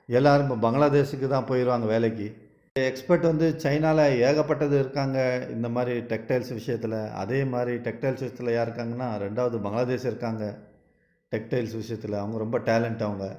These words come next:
இது மிகவும் மோசமான விஷயம். ஏன்னா இந்தியால மெயினான விஷயமே டெக்ஸ்டைல்ஸ் தான். அது வந்து தூக்கத்தையே கெடுக்கிற அளவுக்கு ஒரு பெரிய பிரச்சனை அது. பாருங்க, நாளைக்கு பங்களாதேஷ்ல எலெக்ஷன் இருக்கு.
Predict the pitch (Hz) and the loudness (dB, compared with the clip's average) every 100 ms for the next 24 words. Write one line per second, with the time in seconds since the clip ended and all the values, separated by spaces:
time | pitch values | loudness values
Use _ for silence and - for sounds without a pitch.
0 | - - 165 143 110 110 131 190 180 135 | -14 -4 -2 0 -2 -4 -2 0 0 0
1 | 151 143 147 147 143 135 131 127 117 123 | 0 0 0 0 0 -4 -4 -6 -2 -2
2 | 127 139 131 101 - - _ - 117 147 | -2 -2 -4 -6 -10 -18 _ -10 -2 4
3 | 143 135 113 110 139 156 156 147 139 143 | 4 2 -2 -2 0 0 0 0 -4 -6
4 | 135 139 127 - 131 120 - 113 117 - | -6 -4 -6 -4 -4 -4 -6 -8 -10 -14
5 | _ _ _ _ 104 117 127 135 139 139 | _ _ _ _ -4 -2 -2 -2 -4 -2
6 | 170 175 - 170 143 135 139 127 131 160 | -2 -2 -2 -2 0 -2 0 2 2 0
7 | 165 135 113 127 127 120 110 131 110 95 | 0 -2 -2 -4 -4 -4 -6 -4 -4 -6
8 | 98 - 139 156 160 160 143 143 147 147 | -10 -6 0 0 2 0 2 2 2 2
9 | 147 143 127 113 127 143 143 139 147 135 | 4 4 2 2 4 6 6 4 6 6
10 | 127 139 151 139 143 143 | 6 4 2 0 -2 0